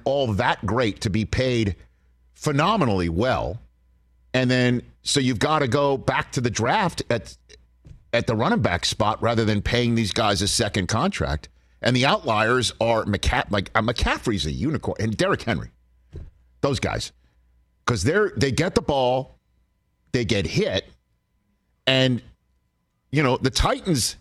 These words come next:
there wasn't even, remember how many times we're like, "Hey, man, they're definitely gonna let Derrick Henry go, and if I'm the Bills, I get him." We were talking about that. He's not, he's not going anywhere.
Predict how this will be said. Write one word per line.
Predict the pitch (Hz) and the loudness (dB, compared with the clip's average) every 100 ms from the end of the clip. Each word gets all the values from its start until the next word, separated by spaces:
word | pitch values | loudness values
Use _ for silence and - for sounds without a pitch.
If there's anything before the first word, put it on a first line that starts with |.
| _ | _
there | 208 | -2
wasn't | 285 202 185 | 0 0 -2
even, | 160 | 0
remember | 220 | 0
how | 233 | 0
many | 233 202 | 0 -2
times | - 185 151 | 0 -2 0
we're | 143 | 0
like, | 110 104 | 0 0
"Hey, | - 113 | 0 0
man, | 82 76 78 - | 0 0 -2 -2
they're | 123 | -2
definitely | 80 127 95 90 | -2 -2 -2 -2
gonna | 87 | -2
let | 85 78 | -2 -2
Derrick | 104 73 67 | -2 -4 -2
Henry | 117 104 | -2 -2
go, | 67 78 78 - _ | -2 -2 -2 -8 _
and | - 101 | -2 0
if | 98 | 0
I'm | 135 | 0
the | 113 | 0
Bills, | - 123 131 120 | 0 0 0 0
I | 127 | 0
get | 113 123 | 0 0
him." | 127 123 | 2 0
We | 123 | 0
were | 170 | 0
talking | - 165 175 143 | 0 0 0 0
about | 107 95 | 0 0
that. | 95 82 - _ - - _ _ _ _ _ _ _ | -4 -6 -10 _ -20 -20 _ _ _ _ _ _ _
He's | 208 247 311 | -4 -2 0
not, | 339 170 - - | 0 0 -4 -6
he's | 196 | -2
not | 285 | 0
going | 240 196 | 2 2
anywhere. | 285 285 - | 2 2 -2